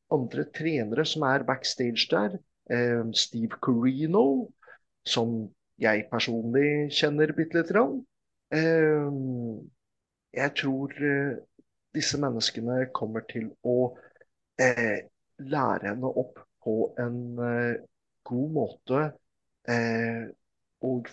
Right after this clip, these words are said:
forhåpentligvis så avventer W W E lite grann med å debutere henne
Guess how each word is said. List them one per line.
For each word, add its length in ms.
forhåpentligvis 1300
så 160
avventer 960
W 400
W 460
E 300
lite 560
grann 320
med 380
å 140
debutere 600
henne 300